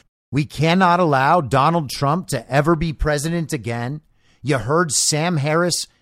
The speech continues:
say it all out loud. Anything, anything was worth it. Doesn't matter if you break the law. Doesn't matter what's on that laptop. Remember, he said, doesn't matter to him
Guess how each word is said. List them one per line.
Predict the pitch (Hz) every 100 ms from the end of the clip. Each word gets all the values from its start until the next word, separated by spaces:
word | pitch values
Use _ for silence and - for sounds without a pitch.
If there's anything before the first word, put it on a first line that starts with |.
| _
say | - 160 170
it | 175
all | 156 165
out | 151 160
loud. | 131 131 160 170 _ -
Anything, | 180 208 202 - 131 110 78 - _ 175
anything | 208 220 185 - 139 131
was | 131 101
worth | 131 139 -
it. | - _ _ -
Doesn't | 120 151
matter | 151 165 170
if | 147
you | 147
break | 147 131
the | 156
law. | 160 196 151 _ _
Doesn't | 202 233
matter | 240 233
what's | 214 214
on | 214
that | 202 185
laptop. | 214 214 135 -
Remember, | 101 110 160 190
he | 151
said, | 135 160 151 135 - _ _ _ _ _ -
doesn't | 151 147 170
matter | 156 165 170
to | 156 143
him | 156 165 175